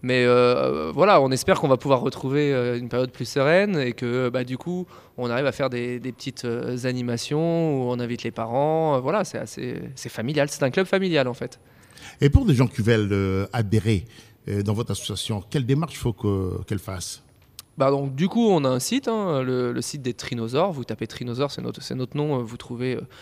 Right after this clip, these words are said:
Speaker 1: toutes les informations sur notre site internet. Euh, donc sinon, je, comme je disais, c'est, c'est, euh, venir un jour d'a-, d'athlétisme.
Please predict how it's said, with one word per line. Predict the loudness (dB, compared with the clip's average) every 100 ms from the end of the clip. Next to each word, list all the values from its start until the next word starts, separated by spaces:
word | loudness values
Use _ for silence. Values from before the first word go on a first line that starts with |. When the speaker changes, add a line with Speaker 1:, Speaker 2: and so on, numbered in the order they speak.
| -20 -10
Speaker 1:
toutes | -2
les | 0 0
informations | 0 0 0 -2
sur | -2
notre | -4
site | -4 -6
internet. | -4 -2 0 -2 -6 -20 -20 -20 -20 -10
Euh, | -4 0 0
donc | -2 -6
sinon, | -4 -2 0
je, | -2
comme | -2 -4
je | -4
disais, | -4 -2 -2
c'est, | -2 -2 -2 -4
c'est, | -6 -6
euh, | -4 -4
venir | -4 -2 0 0
un | 0
jour | 0 -2
d'a-, | 0 -2 -2
d'athlétisme. | -4 -4 -4 -4 -6 -8